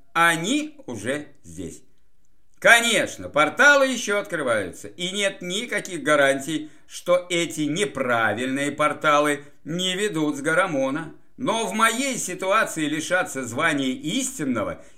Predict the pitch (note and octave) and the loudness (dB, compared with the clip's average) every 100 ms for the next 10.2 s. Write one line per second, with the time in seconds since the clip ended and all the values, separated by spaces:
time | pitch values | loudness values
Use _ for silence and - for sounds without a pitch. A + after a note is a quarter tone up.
0 | - A3 G#3+ G3 G3 F3+ F#3+ F3+ A#2+ G#2+ | -6 0 4 4 4 2 0 2 0 -2
1 | G2+ A2+ B2 B2 - C#3 C3 G#3+ C4 - | -8 0 0 0 -4 -6 -2 -2 -2 -6
2 | - - - D3 E3+ F3 A3+ - - - | -18 -20 -10 0 6 8 6 -2 -8 -2
3 | E3 C#3 B2+ A2+ F2 E2+ D2+ - - - | -2 -2 -4 -6 -8 -10 -10 -16 -20 -20
4 | - - - - F3+ A#3 B3+ B3 A3 B3 | -20 -20 -20 -10 2 4 4 2 -4 -4
5 | A#3+ B3 C#4+ C#4 B3 A#3 G#3 G#3 B3 A#3+ | 0 4 4 4 0 0 0 0 -4 -6
6 | A3+ G#3 F#3+ A#3 A3 G#3 G#3 D3 C#3 - | -6 -4 -2 -2 -2 -6 -4 -4 -6 -10
7 | - - - E3+ F#3 - D#3+ D#3 - C#4+ | -20 -20 -2 2 2 0 -2 -2 0 -2
8 | D4+ C4+ G3+ A3+ F3 - D3+ C#3 C3+ - | 0 0 -2 -6 -8 -8 -4 -2 -2 -4
9 | - F3+ D3 A#2 A2 G#2+ D#3 C#4 C#4+ - | -4 -2 0 0 -4 -6 -4 0 0 -2
10 | B3 - | -4 -6